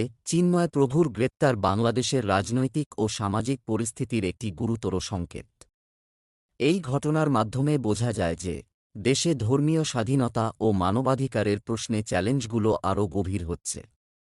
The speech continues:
হিন্দু সম্প্রদায়ের নেতাদের উপর সরকারের দমনপীড়ন তাদের মৌলিক অধিকারের প্রতি আক্রমণ এবং এটি দেশের সামগ্রিক গণতান্ত্রিক পরিবেশের জন্য ক্ষতিকর হতে পারে। এখন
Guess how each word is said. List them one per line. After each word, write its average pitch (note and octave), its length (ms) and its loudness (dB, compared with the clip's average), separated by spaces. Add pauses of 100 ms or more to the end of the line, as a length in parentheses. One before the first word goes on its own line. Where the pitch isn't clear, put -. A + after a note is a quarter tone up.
(540)
হিন্দু G3 340 4
সম্প্রদায়ের D#3+ 680 4
নেতাদের C3 440 2
উপর B2 260 0
সরকারের A2+ 600 -2
দমনপীড়ন G#2+ 720 2
তাদের G2+ 340 0
মৌলিক C3 460 0
অধিকারের G#2 540 0
প্রতি A#2 360 -6
আক্রমণ A2+ 520 -2 (400)
এবং A#2+ 220 2 (140)
এটি C3+ 260 0
দেশের B2+ 340 0
সামগ্রিক B2 640 0
গণতান্ত্রিক A#2+ 720 -2
পরিবেশের G#2 540 -2
জন্য G2 300 -2
ক্ষতিকর A2+ 540 -6
হতে F2+ 240 -6
পারে। D#2 260 -8 (1120)
এখন F#3+ 280 0